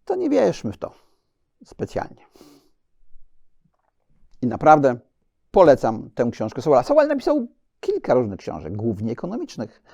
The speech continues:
E, natomiast ta nie jest książką specjalistyczną o ekonomii, co wyjątkowe jak na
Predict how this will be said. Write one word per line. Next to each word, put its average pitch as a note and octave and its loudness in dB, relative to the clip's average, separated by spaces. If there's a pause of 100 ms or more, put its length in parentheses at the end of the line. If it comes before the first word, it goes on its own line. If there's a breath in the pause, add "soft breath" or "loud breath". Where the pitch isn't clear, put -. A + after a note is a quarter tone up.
(400 loud breath)
E, C3 4
natomiast G3 -4 (1040)
ta F4+ 4 (760)
nie - -4
jest F3+ -2
książką D#3 -4
specjalistyczną - -2
o G2+ -6
ekonomii, G#2 -6
co F4 -8 (840)
wyjątkowe A#2+ 2
jak - -12
na G2+ -12